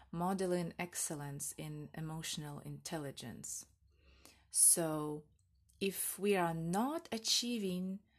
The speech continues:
our desired results, we should hang out or spend more time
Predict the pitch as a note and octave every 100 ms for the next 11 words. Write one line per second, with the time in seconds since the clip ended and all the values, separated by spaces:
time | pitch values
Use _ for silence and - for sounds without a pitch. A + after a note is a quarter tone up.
0 | _ _ _ - E3 D#3+ D#3 D3+ D#3 D3+
1 | E3+ E3 F3+ D3+ C#3 - - D#3 D3 C#3+
2 | C3+ B3+ F4 - - _ _ _ _ _
3 | _ _ - F#3 C#4+ - - B3 B3 A#3+
4 | - A3+ G#3+ F3+ E3 E3+ G3+ G#3+ - -
5 | - - E3 E3+ - F3 F3 F3 F3+ -
6 | F#3 D#3 D#3+ E3+